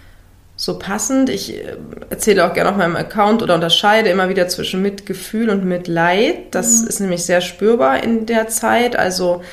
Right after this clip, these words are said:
Speaker 1: es haben Menschen unterschiedlich reagiert und ich hatte zum Glück auch nicht die Erwartung, dass jetzt alle sich um uns versammeln, sondern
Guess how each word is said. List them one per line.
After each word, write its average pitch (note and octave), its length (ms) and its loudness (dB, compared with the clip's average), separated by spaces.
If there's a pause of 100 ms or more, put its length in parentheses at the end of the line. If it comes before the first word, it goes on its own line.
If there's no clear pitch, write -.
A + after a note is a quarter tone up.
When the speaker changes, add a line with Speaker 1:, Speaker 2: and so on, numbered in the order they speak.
(600)
Speaker 1:
es - 160 -10
haben F3+ 320 2
Menschen F3+ 320 0
unterschiedlich G3 420 -2
reagiert G3 680 2
und F#3 260 -2
ich G3 160 -8
hatte F#3 540 2 (1040)
zum F#3 220 -6
Glück F#3+ 180 -2
auch - 180 -2
nicht F3 380 -4 (200)
die - 100 -6
Erwartung, F3 500 0
dass E3 80 -10
jetzt - 180 -6
alle F3+ 160 2
sich - 200 -6
um F3 80 -4
uns F3 140 -2
versammeln, G3 640 2
sondern F3+ 420 0